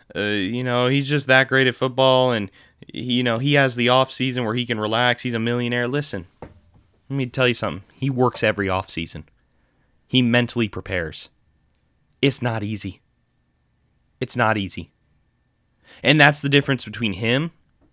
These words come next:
Baker Mayfield, <laughs> and, and that tier. Okay? The guys that want it, want it.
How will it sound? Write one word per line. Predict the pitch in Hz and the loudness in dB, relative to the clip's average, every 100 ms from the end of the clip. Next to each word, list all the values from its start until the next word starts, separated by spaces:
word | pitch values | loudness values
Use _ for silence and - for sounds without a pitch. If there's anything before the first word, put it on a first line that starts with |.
| _ - | _ -6
Baker | 87 92 | -4 0
Mayfield, | 95 147 175 180 180 175 - - | 4 4 4 2 2 0 -4 -16
<laughs> | - | -2
and, | 170 - - - - 165 170 151 - | -2 -2 -14 -16 -16 -14 -12 -12 -4
and | 104 117 117 120 120 | 0 2 4 4 6
that | 107 - | 6 4
tier. | 82 69 73 - - _ _ _ - | -6 -8 -10 -18 -20 _ _ _ -8
Okay? | 90 90 117 107 - _ _ _ _ _ _ | -6 0 0 0 -4 _ _ _ _ _ _
The | 104 | -2
guys | 101 110 127 131 | 4 8 8 8
that | 123 87 | 4 2
want | 107 120 | 2 2
it, | 123 - _ | 2 -2 _
want | 78 82 85 - | -14 -10 -12 -12
it. | - - | -18 -20